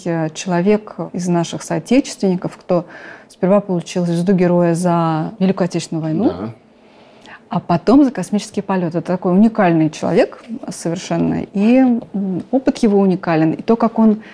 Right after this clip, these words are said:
Speaker 1: рассматривает космонавтику через призму своего опыта, полученного в Великой Отечественной войне, это, конечно, тоже совершенно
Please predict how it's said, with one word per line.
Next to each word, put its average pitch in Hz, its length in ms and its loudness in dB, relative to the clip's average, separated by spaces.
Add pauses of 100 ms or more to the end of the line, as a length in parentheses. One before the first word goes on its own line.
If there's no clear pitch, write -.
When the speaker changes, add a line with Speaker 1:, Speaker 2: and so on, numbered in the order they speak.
(140)
Speaker 1:
рассматривает 196 600 0
космонавтику 190 680 -2
через 196 280 -4
призму 202 500 2
своего 170 400 0
опыта, 185 560 -2 (380)
полученного 190 420 -2
в 170 60 -6
Великой 175 280 -2
Отечественной 165 400 -6
войне, 180 340 2
это, 196 220 -2
конечно, 190 480 -2
тоже 190 240 -2
совершенно 185 760 -2